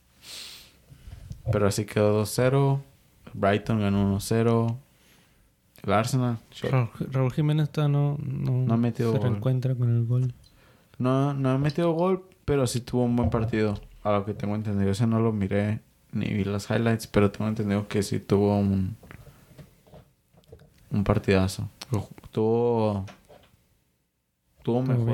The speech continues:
Speaker 2: bien.
Speaker 1: acá.
Speaker 2: Ujú. ¿Crees que se va a retomar su nivel o de ahí ya se va a ir a, a la América otra vez?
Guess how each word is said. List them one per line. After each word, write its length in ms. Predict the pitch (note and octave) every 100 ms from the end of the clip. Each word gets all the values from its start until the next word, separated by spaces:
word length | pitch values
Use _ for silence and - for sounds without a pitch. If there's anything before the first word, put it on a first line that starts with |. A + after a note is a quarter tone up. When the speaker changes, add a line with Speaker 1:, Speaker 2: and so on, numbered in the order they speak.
| B2
Speaker 2:
bien. 120 | A#2+
Speaker 1:
acá. 200 | A2+ G#2 G#2 - -
Speaker 2:
Ujú. 380 | C3 G#2 G#2+ G2+ A2 - - - - - - _
¿Crees 180 | - B2+
que 100 | A#2+
se 80 | A#2+
va 60 | B2
a 20 |
retomar 460 | B2+ A#2+ A#2 A#2 A2+
su 260 | B2 A#2+
nivel 400 | A#2 A2 A2+ C3
o 240 | B2 A2 G#2+ G#2 - _ _ - - - _ _ -
de 100 | B2
ahí 140 | A#2
ya 120 | A2+ A2+
se 120 | A#2+
va 100 | A2+
a 60 | A2+
ir 160 | A2
a, 280 | A2+ A2 G#2+ G#2+ -
a 60 | B2
la 60 |
América 320 | A#2 A#2+ C3
otra 200 | - -
vez? 300 | B2 A#2+ -